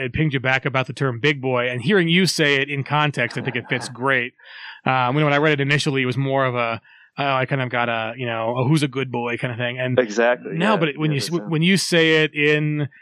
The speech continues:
Speaker 1: in that, just that right little twang and in context, it, it really fits. It, it definitely fits as a,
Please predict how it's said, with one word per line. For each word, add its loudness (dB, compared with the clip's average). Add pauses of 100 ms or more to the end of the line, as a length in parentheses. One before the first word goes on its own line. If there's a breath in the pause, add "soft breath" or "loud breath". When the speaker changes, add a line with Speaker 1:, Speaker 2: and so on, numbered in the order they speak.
(200 soft breath)
Speaker 1:
in 2
that, -2
just -4
that -2
right 0
little 0
twang 0
and -6
in -2
context, -2
it, -4
it 2
really 2
fits. -2
It, -10
it -6
definitely -2
fits -4
as -4
a, -4